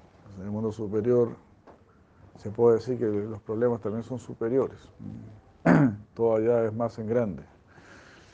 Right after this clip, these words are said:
Pues de hecho, ¿no? Cuando los demonios atacaban a Krishna, uno lee esas descripciones,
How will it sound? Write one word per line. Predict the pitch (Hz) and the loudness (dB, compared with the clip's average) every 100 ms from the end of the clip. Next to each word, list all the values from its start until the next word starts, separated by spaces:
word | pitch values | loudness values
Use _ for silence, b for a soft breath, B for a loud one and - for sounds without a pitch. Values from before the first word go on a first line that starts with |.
| B B B B B B B _ _ _ - | B B B B B B B _ _ _ -10
Pues | - 98 | -6 2
de | 110 120 | 6 6
hecho, | 120 95 | 6 -2
¿no? | 92 113 110 - _ _ _ | -6 -8 -12 -20 _ _ _
Cuando | - 95 95 | -10 -4 -2
los | 98 | -2
demonios | 98 104 113 107 117 | 0 0 0 -2 -4
atacaban | 98 98 110 107 | -4 0 2 2
a | 101 | -2
Krishna, | 101 120 120 - 110 107 - - - _ B B B B B B - - | -4 -6 -6 -8 -8 -10 -12 -20 -20 _ B B B B B B -20 -14
uno | 107 107 | -8 0
lee | 113 | 2
esas | 117 110 101 | 2 0 -4
descripciones, | 104 107 98 - 123 120 117 | -4 -8 -10 2 4 4 0